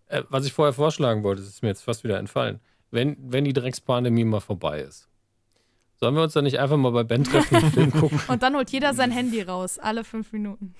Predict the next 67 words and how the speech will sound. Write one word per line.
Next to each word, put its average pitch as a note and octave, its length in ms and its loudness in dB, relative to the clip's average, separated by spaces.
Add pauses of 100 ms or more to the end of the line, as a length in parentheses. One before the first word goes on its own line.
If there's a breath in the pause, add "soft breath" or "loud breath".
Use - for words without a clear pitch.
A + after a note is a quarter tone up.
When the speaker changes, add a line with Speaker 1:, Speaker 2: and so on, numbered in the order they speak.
Speaker 3:
<laughs> D4 160 -6
Speaker 1:
Ja, C3+ 160 2
Speaker 2:
Also, F3+ 260 4
Speaker 1:
bitte. C#3 140 0
Speaker 2:
nee, F3+ 140 4
ohne E3+ 200 0
Scheiß. E3+ 380 -2
Speaker 1:
Wir D3+ 80 2
Speaker 2:
Das F3+ 80 4
ist F#3 100 -2
ja, F3 120 2
Speaker 1:
fil-, D3+ 80 4
Speaker 2:
wie E3 40 0
Speaker 1:
wir D#3+ 80 2
Speaker 2:
gesagt, E3 60 8
Speaker 1:
filmen F3+ 120 6
Speaker 2:
ich C#3 60 4
Speaker 1:
dann B2+ 140 4
Speaker 2:
biete B2+ 80 4
Speaker 1:
den B2 40 0
Speaker 2:
das D3 80 0
Speaker 1:
Film C3+ 140 4
Speaker 2:
ja A#2+ 80 4
Speaker 1:
mit. G#2+ 200 -2 (300)
Speaker 2:
fast - 360 -10
jedem E3 340 -4
an. A#2+ 360 -6 (160 loud breath)
Keine F3+ 180 2
Ahnung, F3+ 140 -2
ich C3 100 -6
lerne F3+ 260 0
irgendjemanden F3 420 -2
kennen, G#3+ 300 0 (180 loud breath)
so, G3 300 0 (180 soft breath)
weißt D#3+ 220 2
du, F3+ 40 -4
ich D#3+ 140 -4
merk F3 200 2
so G3+ 80 -4
nach F3+ 80 0
einer E3 100 0
halben F3+ 160 2
Stunde, F3 200 -2
ach, F#3 180 -8
der D#3+ 120 -2
ist E3+ 120 -6
mir F3+ 80 -2
sympathisch. E3+ 540 -2 (280 loud breath)
Und D#3 140 0
sag F3+ 160 2
ich, E3+ 180 -10
äh, C#3+ 280 -4
Digga, F#3+ 300 2
wenn A#2+ 60 -2
du A#2+ 100 0
willst, D#3 220 0 (140)
kommst F3 200 2
du E3 40 -4
mal D3+ 80 -4
vorbei, C3+ 300 -4
ziehen F3+ 180 -4
wir - 20 0
uns D3 80 0
einen B2 80 -4
Film E3 160 -2
rein. G#2 260 -12
<laughs> D#3 60 4